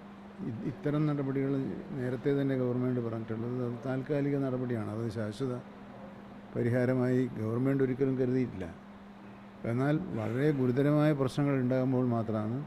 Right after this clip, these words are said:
ഗവൺമെന്റ് ഇടപെട്ട് ഇത്തരത്തിലുള്ള നടപടിയിലേക്ക് വന്നത്. ഈ രണ്ടായിരത്തി പതിനാറിന്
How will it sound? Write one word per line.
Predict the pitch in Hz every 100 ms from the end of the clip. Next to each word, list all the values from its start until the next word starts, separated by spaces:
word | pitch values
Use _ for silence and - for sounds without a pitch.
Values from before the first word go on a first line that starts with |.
| - - - - - - 139
ഗവൺമെന്റ് | 135 143 139 131
ഇടപെട്ട് | 120 117 107 131
ഇത്തരത്തിലുള്ള | 107 135 139 127 127
നടപടിയിലേക്ക് | 117 117 117 117 117 113
വന്നത്. | 101 92 98 - - - - - - - - - - - 123
ഈ | 123 123 120 120
രണ്ടായിരത്തി | 107 110 127 127 135
പതിനാറിന് | 117 117 123 139 143